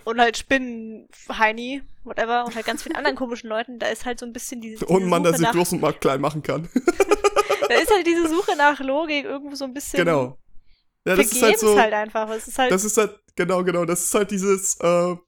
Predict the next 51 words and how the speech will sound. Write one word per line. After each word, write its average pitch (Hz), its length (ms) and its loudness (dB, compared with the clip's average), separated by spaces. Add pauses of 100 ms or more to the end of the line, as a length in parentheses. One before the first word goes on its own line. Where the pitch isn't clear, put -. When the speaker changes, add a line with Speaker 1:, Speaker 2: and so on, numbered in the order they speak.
(240)
Speaker 2:
das 180 240 -2
ist - 60 0
ja 196 80 4
auch 185 120 2
das 185 160 0
Lustige, 175 440 -2
wir 160 100 4
haben 180 220 2
so 185 100 -2
diese 170 220 -2
übernatürlichen 185 760 0
Götter 180 260 2
und 175 180 2
was 175 160 2
weiß 165 220 2
ich 180 280 0
und 170 160 0
dann, 160 260 0 (160)
und 147 140 -6
wir 151 80 2
haben 190 200 0
zwei 143 180 0
Frauen. 156 400 0 (100)
<laughs> - 0 - (880)
Speaker 1:
Und 427 120 6
zwei 349 200 10
Frauen, 302 340 8
ja, 240 100 4
ja. 277 400 4 (380)
Speaker 2:
<laughs> 320 880 0 (960)
Also 175 220 2
das 160 320 -4
auch, 151 280 2
es 151 140 2
ist 165 180 -4
halt, 160 360 2 (760)
wer 170 200 2
da 185 120 4
Logik 190 400 2
sucht, 196 240 -2
bitte 196 240 0
guckt 196 260 -2
euch 180 160 2
andere 165 240 -2
Filme 185 300 0
an, 139 100 0
darum 160 220 0
geht's 160 220 -2
hier 135 100 0
wirklich 127 320 -2
nicht. 123 280 -6